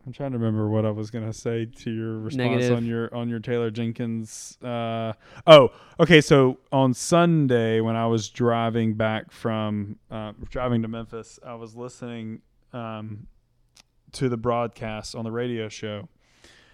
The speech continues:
Speaker 1: and, um, I was, I was not texting and driving, so I was not able, Will and Ty, to, to really chat with you guys who were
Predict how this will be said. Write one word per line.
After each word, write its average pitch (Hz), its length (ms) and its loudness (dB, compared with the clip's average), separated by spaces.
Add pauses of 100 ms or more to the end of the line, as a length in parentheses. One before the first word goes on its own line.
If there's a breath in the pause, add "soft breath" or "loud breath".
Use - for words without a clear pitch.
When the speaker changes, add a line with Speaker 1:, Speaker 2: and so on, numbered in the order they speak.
(400 soft breath)
Speaker 1:
and, 131 580 -4 (840)
um, 117 300 -14
I 127 80 -8
was, 135 320 4
I 123 120 -2
was 123 140 -4
not 147 280 0
texting 123 420 0
and 113 80 0
driving, 110 500 2
so 127 160 0
I 113 40 2
was 113 120 0
not 117 200 0
able, 110 340 -4 (140)
Will 113 260 -2
and 107 140 -2
Ty, 107 220 -2
to, 107 100 -4
to 117 180 -8
really 110 220 -2
chat 104 260 -4
with 107 160 -8
you 110 80 -4
guys 107 380 -4
who 120 200 -2
were 107 280 -6